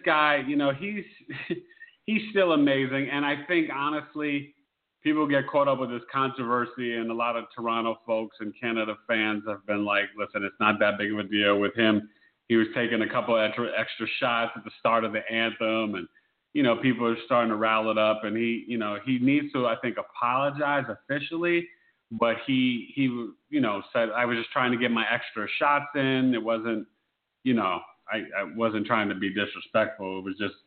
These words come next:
you know, trying to do his routine." Everybody's like, "Oh, well, what if, uh, Wiggins or Nash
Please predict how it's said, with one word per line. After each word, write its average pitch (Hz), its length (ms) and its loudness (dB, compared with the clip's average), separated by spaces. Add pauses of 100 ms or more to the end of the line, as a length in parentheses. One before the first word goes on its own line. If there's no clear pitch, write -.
you 104 160 0
know, 90 120 0 (100)
trying 104 220 4
to 92 120 2
do 104 140 2
his 101 180 0
routine." 113 760 2 (520)
Everybody's 110 360 2
like, 117 100 2
"Oh, 139 260 4
well, 127 140 2
what 135 180 2
if, 135 160 0 (160)
uh, 127 280 0
Wiggins 135 520 0
or 123 100 -2
Nash 139 380 0